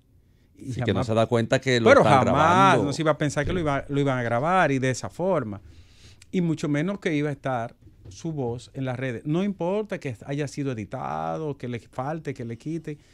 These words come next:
Speaker 1: Las declaraciones son muy directas. "Te vas a arrepentir. Eh,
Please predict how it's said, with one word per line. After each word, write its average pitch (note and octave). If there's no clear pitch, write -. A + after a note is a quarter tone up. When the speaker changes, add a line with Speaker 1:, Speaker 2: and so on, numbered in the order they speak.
Speaker 1:
Las B2+
declaraciones C3
son D#3+
muy E3
directas. A#2+
"Te C3
vas B2+
a C#3
arrepentir. F#3+
Eh, A#2+